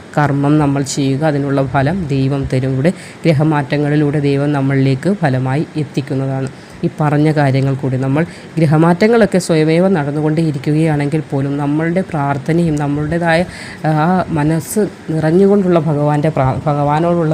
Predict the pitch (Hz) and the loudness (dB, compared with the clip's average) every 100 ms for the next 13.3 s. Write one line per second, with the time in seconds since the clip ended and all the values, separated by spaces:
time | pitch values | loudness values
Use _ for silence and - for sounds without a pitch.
0 | 156 143 151 147 139 135 151 170 143 139 | 0 0 -2 -2 -2 -2 -2 -2 -2 -2
1 | 135 143 139 147 185 190 156 151 - - | -4 -2 -2 0 0 2 0 -2 -6 -18
2 | - - 156 139 156 170 175 156 143 156 | -6 2 2 2 0 -2 0 0 0 0
3 | 151 156 160 156 147 147 147 139 147 147 | 0 0 2 0 0 -2 0 0 0 -2
4 | 143 156 156 151 143 139 147 151 143 156 | -4 -2 -2 -2 -2 0 0 0 -2 -4
5 | 135 165 160 190 151 143 131 - - 220 | -4 -2 0 2 2 -2 -4 -10 -2 4
6 | 233 208 170 160 160 160 165 160 139 131 | 6 6 6 4 2 2 2 2 0 0
7 | 151 135 139 131 139 135 156 170 160 135 | 0 0 0 -2 -2 0 2 2 0 0
8 | 151 156 170 135 131 143 135 135 135 135 | 0 2 2 0 -2 -4 -4 -4 -4 -2
9 | 156 160 170 180 175 156 160 180 160 170 | 0 0 0 0 2 0 0 0 0 -2
10 | - - - 208 208 208 175 175 180 180 | -4 -12 0 2 4 4 4 4 4 2
11 | 160 - 165 196 170 147 147 - 170 156 | 0 0 0 2 2 0 -2 -2 -2 0
12 | 147 160 180 175 175 165 156 160 175 185 | 0 0 2 2 2 2 2 2 2 2
13 | 165 160 | 2 0